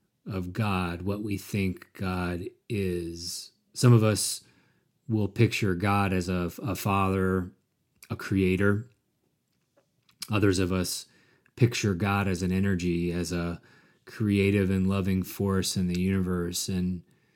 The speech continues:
even those of us who reject the idea of God have come to a decision about God.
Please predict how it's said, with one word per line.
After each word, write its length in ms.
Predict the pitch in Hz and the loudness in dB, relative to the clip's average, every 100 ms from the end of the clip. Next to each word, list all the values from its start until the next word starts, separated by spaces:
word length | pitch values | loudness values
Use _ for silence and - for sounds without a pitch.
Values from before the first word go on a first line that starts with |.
| _ _ _ _ _ | _ _ _ _ _
even 400 | 120 131 147 160 | 4 6 8 8
those 240 | 139 135 123 | 8 8 8
of 160 | 117 | 6
us 240 | 113 107 - | 4 0 -2
who 140 | 101 | -4
reject 640 | 95 95 87 104 104 - - | 0 -2 0 -2 -2 -6 -6
the 180 | 104 | -2
idea 520 | 98 92 90 104 101 95 | 0 -2 0 2 2 0
of 260 | 92 87 | -2 -6
God 360 | 95 90 90 87 | -4 -4 -2 -4
have 160 | 92 | -6
come 300 | - 104 107 101 | -2 0 2 0
to 160 | 98 | -2
a 40 | 92 | -2
decision 840 | 92 - 127 123 101 92 92 92 - _ _ _ _ _ | -2 2 6 6 6 2 0 -4 -14 _ _ _ _ _
about 340 | 90 87 80 - | -8 -6 -6 -10
God. 500 | 80 76 78 82 | -12 -12 -16 -18